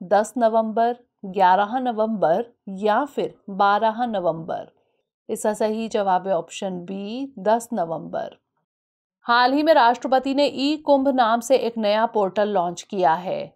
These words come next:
इसका पूरा नाम है Knowledge Unsealed in Multiple Indian Languages, Knowledge Leased in Multiple Indian Languages, Knowledge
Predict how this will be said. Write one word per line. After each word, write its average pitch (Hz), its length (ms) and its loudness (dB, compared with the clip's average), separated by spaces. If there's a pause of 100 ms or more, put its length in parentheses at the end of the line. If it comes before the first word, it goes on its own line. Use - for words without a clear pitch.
(100)
इसका 190 280 -2
पूरा 208 360 2
नाम 214 320 0
है 247 320 2 (460)
Knowledge 254 500 6
Unsealed 262 760 0
in 254 240 2
Multiple 254 500 2 (200)
Indian 240 300 0
Languages, 202 680 2 (720)
Knowledge 262 540 4 (280)
Leased 277 600 2
in 220 260 -2 (240)
Multiple 277 560 4
Indian 208 400 0
Languages, 202 680 0 (520)
Knowledge 247 460 6